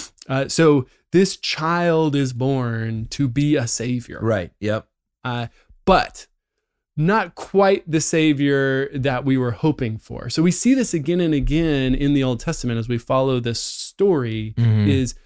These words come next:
Speaker 1: we've been promised in Genesis three fifteen that the offspring of the woman will crush the serpent.
Speaker 3: Mm-hmm.
Speaker 1: Is this the one? Is
Speaker 2: Yeah.
Speaker 1: Samson gonna be the one?
Speaker 2: Yeah,
Speaker 1: Well,
Speaker 2: it's
Speaker 1: as you
Speaker 2: so
Speaker 1: read on,
Speaker 2: interesting.
Speaker 1: no.
Speaker 2: It's so interesting how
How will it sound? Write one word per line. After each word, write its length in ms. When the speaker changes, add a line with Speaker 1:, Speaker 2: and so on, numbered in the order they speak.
Speaker 1:
we've 160
been 180
promised 600
in 100
Genesis 420
three 180
fifteen 600
that 140
the 60
offspring 420
of 120
the 80
woman 320
will 140
crush 540
the 220
serpent. 720
Speaker 3:
Mm-hmm. 320
Speaker 1:
Is 160
this 160
the 120
one? 380
Is 140
Speaker 2:
Yeah. 60
Speaker 1:
Samson 360
gonna 200
be 100
the 140
one? 260
Speaker 2:
Yeah, 160
Speaker 1:
Well, 100
Speaker 2:
it's 80
Speaker 1:
as 80
you 60
Speaker 2:
so 40
Speaker 1:
read 220
on, 60
Speaker 2:
interesting. 220
Speaker 1:
no. 380
Speaker 2:
It's 140
so 180
interesting 360
how 280